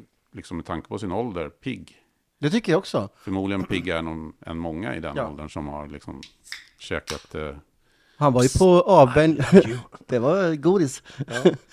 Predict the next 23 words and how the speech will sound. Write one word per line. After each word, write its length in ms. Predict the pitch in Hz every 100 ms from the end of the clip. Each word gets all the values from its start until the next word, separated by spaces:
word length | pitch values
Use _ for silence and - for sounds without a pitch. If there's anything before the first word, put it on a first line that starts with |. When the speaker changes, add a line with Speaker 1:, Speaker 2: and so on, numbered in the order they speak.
| - - _
Speaker 2:
Eh, 180 | 143 139
han 100 | 147
var 80 | 165
ju 40 |
på 100 | -
avvänjning 1040 | 202 147 123 160 190 175 175 156 151 151
redan 680 | 143 147 123 120 120 120 -
sjuttio. 380 | - 131 - - - _ _ _
Speaker 1:
Mm. 160 | 87 76
Speaker 2:
Eh, 840 | 85 - 123 113 104 101 101 101 -
för 160 | 120 107
heroinmissbruk. 1080 | 110 107 107 90 87 - 92 - - - -
Eh, 560 | - 101 98 95 95 95
och 80 | 98
då 100 | 123
hade 200 | 139 131
han 100 | 123
liksom 200 | 117 117
inte 120 | 104
kommit 200 | - 104
igång 120 | 104 98
ordentligt 380 | 104 139 143 -
än. 120 | 90